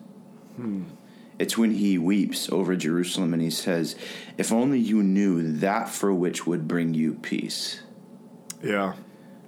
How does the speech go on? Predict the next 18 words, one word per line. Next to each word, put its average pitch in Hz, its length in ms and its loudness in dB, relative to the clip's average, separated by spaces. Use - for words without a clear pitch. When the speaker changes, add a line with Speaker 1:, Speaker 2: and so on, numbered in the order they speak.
Speaker 2:
If - 200 -4
only 123 300 2
you 98 220 2
knew. 78 340 -4
So 110 180 0
here's 151 360 2
the 120 80 2
king, 82 560 -2
the 98 80 0
king 131 240 0
of 127 60 2
the 104 80 2
universe, 82 560 0
the 98 80 0
king 147 160 0
of 143 80 2
the 110 60 0
cosmos, - 880 -4